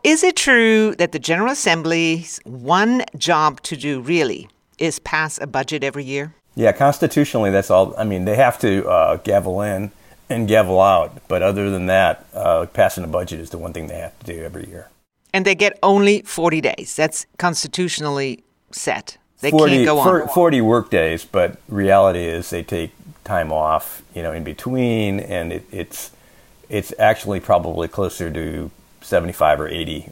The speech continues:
Speaker 2: days, uh, if you figure in, you know, working on the weekend. If it, it budgets in, in,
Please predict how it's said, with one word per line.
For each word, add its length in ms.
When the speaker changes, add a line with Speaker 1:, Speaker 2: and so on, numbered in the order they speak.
Speaker 2:
days, 640
uh, 340
if 200
you 60
figure 360
in, 500
you 80
know, 220
working 240
on 100
the 60
weekend. 540
If 120
it, 100
it 140
budgets 380
in, 300
in, 320